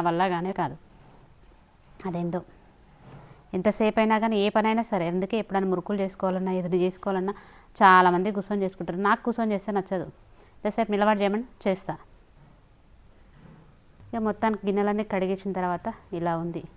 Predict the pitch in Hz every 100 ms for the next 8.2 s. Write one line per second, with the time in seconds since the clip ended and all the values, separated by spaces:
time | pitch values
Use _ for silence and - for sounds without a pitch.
0 | - - - - - - 208 - 220 202
1 | 190 196 196 190 185 202 196 185 185 -
2 | 254 254 170 156 151 - - - - -
3 | 196 202 196 165 269 - - - - -
4 | - - - - 196 196 208 202 180 185
5 | - 170 165 196 254 - - - - -
6 | - 190 202 202 202 185 185 220 196 185
7 | 202 - - 180 180 196 185 185 185 -
8 | 175 175